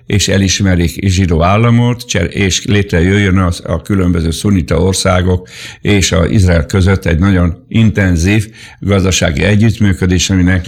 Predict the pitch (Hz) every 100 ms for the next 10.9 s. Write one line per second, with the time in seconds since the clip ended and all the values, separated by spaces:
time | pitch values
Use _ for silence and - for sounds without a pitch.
0 | - 85 98 104 98 95 92 90 98 98
1 | 85 85 90 90 85 82 90 87 - -
2 | - 101 101 90 92 87 85 - 87 82
3 | 71 - 92 90 85 82 78 - 85 76
4 | 71 - - - - 101 - 101 107 107
5 | 98 92 87 - - - - 123 117 107
6 | 104 92 90 95 92 85 82 85 85 85
7 | - - - 92 92 87 - - 90 113
8 | - 104 98 95 90 92 92 92 - -
9 | - 110 - 104 92 87 87 78 85 82
10 | - 76 71 80 - 90 101 123